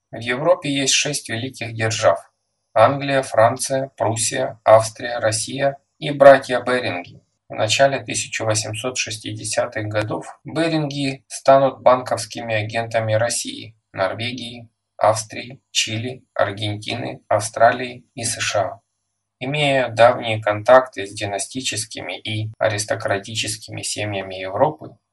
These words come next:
будучи в отличие от Ротшильдов приняты в этой среде,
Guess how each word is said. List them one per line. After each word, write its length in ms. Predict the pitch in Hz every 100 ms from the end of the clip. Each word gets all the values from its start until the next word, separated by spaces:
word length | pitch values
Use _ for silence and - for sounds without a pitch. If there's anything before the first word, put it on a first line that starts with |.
| -
будучи 440 | 156 156 147 135
в 100 | 123
отличие 560 | 113 123 131 131 113 110
от 160 | 110
Ротшильдов 760 | 117 127 123 113 110 110 107 - -
приняты 500 | 123 127 107 101 98
в 40 |
этой 240 | 101 95
среде, 540 | - - 101 110 151